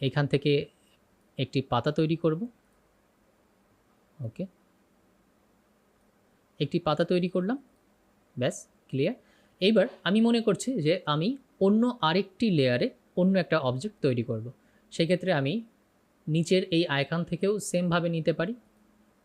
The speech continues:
ক্লিক করতে পারি, একটি নতুন লেয়ার তৈরি হয়ে গেল। কিন্তু এখানে কিন্তু আমার অপশনটি আসেনি। হুম, অপশন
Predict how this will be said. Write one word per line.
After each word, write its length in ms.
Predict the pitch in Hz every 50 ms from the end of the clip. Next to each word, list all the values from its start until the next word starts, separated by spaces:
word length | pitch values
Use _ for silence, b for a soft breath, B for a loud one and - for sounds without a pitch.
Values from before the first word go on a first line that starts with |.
| _ _ -
ক্লিক 180 | 160 160 160 - -
করতে 180 | 170 151 - 170 160
পারি, 140 | 160 202 262 - _ _ _ - 147
একটি 180 | 135 - 143 143 139 160 - - 143 143
নতুন 180 | 143 143 165 160 147
লেয়ার 200 | 147 147 147 151 151 -
তৈরি 180 | 170 160 156 170 151 147
হয়ে 140 | 170 160 156 165
গেল। 120 | 170 208 262 269 - _ _ _ _ b b b b b _ _
কিন্তু 180 | - 175 180 - 269 196
এখানে 180 | 180 160 190 190 185
কিন্তু 160 | 208 196 190 196
আমার 120 | 175 190 214 175 147
অপশনটি 340 | - - - 180 175 165 175 143 123
আসেনি। 260 | 120 - - 117 110 120 - _ _ _ _ -
হুম, 120 | 233 269 214 - - b b b b b -
অপশন 240 | 135 - - 180